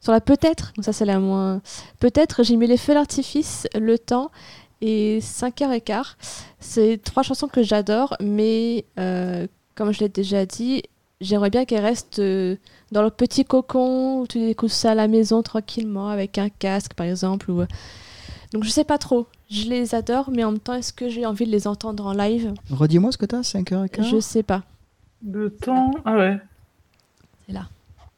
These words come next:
Speaker 2: Les feux
Speaker 3: Pourtant, vous,
Speaker 2: d'artifice,
Speaker 3: vous
Speaker 2: le temps,
Speaker 3: adoriez
Speaker 2: cinq heures
Speaker 3: le
Speaker 2: et quart.
Speaker 3: temps en live sur les peu de, d'extraits qu'on a eu, euh,
Speaker 1: Ouais, je
Speaker 3: en
Speaker 1: sais
Speaker 3: radio
Speaker 1: que
Speaker 3: ou autre.
Speaker 1: en vrai,
Speaker 2: C'est pour
Speaker 1: je
Speaker 2: Maëlys, hein. Moi, je, j'ai pas
Speaker 1: en
Speaker 2: parlé
Speaker 1: vrai, je
Speaker 2: encore.
Speaker 1: sais que,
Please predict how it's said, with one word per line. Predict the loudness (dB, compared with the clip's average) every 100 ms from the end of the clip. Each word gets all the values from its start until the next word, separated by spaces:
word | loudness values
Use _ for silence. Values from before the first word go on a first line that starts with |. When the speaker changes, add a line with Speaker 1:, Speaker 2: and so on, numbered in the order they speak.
| -12
Speaker 2:
Les | -6
feux | -2
Speaker 3:
Pourtant, | 4 4
vous, | 6 8
Speaker 2:
d'artifice, | 8 8
Speaker 3:
vous | 6
Speaker 2:
le | 6
temps, | 6
Speaker 3:
adoriez | 6 6
Speaker 2:
cinq | 8 6
heures |
Speaker 3:
le | 6
Speaker 2:
et | 4
quart. | 2
Speaker 3:
temps | 2 4 4
en | 6
live | 4 4 0
sur | -2 2
les | 4 6 6 4 0 _ 0
peu | 4 4
de, | 4 2 2
d'extraits | 0 -4 -6 -2 -2 0
qu'on | 2 2
a | 4
eu, | 4 4
euh, | 4 4 2 2 2 2 2 -2 -8 _ 2
Speaker 1:
Ouais, | 4 4
je | 4
Speaker 3:
en | 4
Speaker 1:
sais | 6
Speaker 3:
radio | 4 4 6
Speaker 1:
que |
Speaker 3:
ou | 8 8 6
autre. | 4 -2 _
Speaker 1:
en | -2
vrai, | 2
Speaker 2:
C'est | 4 6
pour | 8
Speaker 1:
je |
Speaker 2:
Maëlys, | 8 8 8 6
hein. | 4
Moi, | 4 6
je, | 6 6 4
j'ai | 4
pas | 4
Speaker 1:
en |
Speaker 2:
parlé | 4 4
Speaker 1:
vrai, | 4
je | 2
Speaker 2:
encore. | 2
Speaker 1:
sais | 0
que, | 0 -2 0 0 0 0